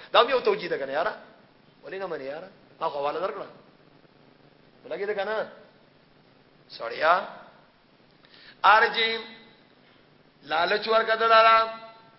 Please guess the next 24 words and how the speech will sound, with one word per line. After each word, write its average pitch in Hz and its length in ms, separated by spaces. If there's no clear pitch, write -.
مهلت 190 400
ولا 226 200
ورکا، 220 400
وای 175 120
تا 202 140
ته 208 120
مهلت 208 320
څه 208 120
نه 208 120
خبر 185 220
کو. 160 120
ارجه 226 640
جیل 214 320
کې 220 60
واچو 226 440
دلاله. 226 440
اوس 349 240
هم 277 100
انګريزان 226 640
کافر 226 300
سو 254 120
د 202 220
درې 190 180
خبرې. 160 240